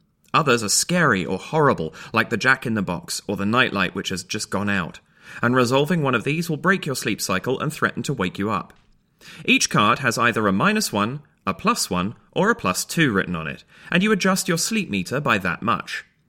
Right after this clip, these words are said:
If the meter is at zero, you are completely asleep, and if it ever hits five, you've been frightened awake and you lose the game. The meter begins at one, unless you wish for a more challenging game, in which case you can start it higher.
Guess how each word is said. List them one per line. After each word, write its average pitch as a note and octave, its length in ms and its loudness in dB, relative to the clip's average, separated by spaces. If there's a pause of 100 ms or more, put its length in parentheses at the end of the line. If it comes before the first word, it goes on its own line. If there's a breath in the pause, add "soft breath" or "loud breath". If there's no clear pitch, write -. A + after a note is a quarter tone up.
(140)
If D#3+ 100 -2
the D3+ 80 0
meter C#3 300 2
is A#2+ 100 2
at A#2 140 -2
zero, G#2 420 2 (160 loud breath)
you G#3+ 100 0
are A3 60 0
completely A#2 440 -2
asleep, - 440 -4 (180)
and C3+ 140 2
if C#3 140 -2
it A2+ 100 -2
ever G#2+ 160 0
hits G2+ 240 -4
five, A2 500 2 (160 loud breath)
you've F3+ 200 0
been F3+ 100 2
frightened D#3+ 400 0
awake A2+ 560 -2
and G3 100 2
you G3 100 2
lose G2 240 2
the G#2 60 -2
game. G2 380 -2 (440)
The C#3 60 0
meter F#3+ 300 2
begins D#3+ 540 0
at - 200 -4
one, A2 360 -4 (100)
unless A#2+ 300 0
you B2 80 0
wish A#2 100 0
for - 140 -4
a C3 40 2
more G2+ 160 0
challenging A2 460 0
game, F2+ 300 0
in D#3 100 0
which E3 220 0
case G#2+ 260 -2
you A2 60 -2
can A#2+ 160 -4
start E2+ 320 -4
it - 80 -8
higher. F#2 320 -4